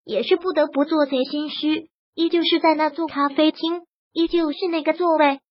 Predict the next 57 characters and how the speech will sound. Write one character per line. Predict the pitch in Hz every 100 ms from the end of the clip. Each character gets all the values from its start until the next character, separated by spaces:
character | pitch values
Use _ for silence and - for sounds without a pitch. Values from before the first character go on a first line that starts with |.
| _
当 | - 339
再 | 339 311
次 | 320
坐 | 302 302
下 | 294 277
来 | 247
的 | 254
时 | 277 247
候， | 226 277 247 - _ -
姚 | 233 247
诗 | 330 349
如 | 294
忍 | 285 226 226
不 | 247
住 | 277 311
的 | 302
心 | 294 302
慌。 | 302 330 349 - _ _ _ _
没 | 294 294
事， | 320 - 339 330 _ _ _ -
最 | 339 311
近 | 294 302
我 | 262 294
也 | 220
是 | 208 277
觉 | 247 247
得 |
很 | 311 262 214
闷， | 277 - - _ _ -
想 | 277
找 | 294
个 | 277 339
人 | 277 262 285
聊 | 254
聊， | 277 392 370 - _ _ -
所 | 285
以 | 302 262
希 | 349
望 | 370 381
你 | 320
没 | 254 262
影 | 277 277
响 | 294 233
到 | 269
你 | 294 247
工 | 269 269
作。 | 269 320 285 - _ _ _ _ -
君 | 330 302
向 | 311 294
阳 | 254 262
的 | 269
这 | 311
段 | 302 294
开 | 262 285
场 | 269 254 208
白， | 202 226 277 _ _
倒 | -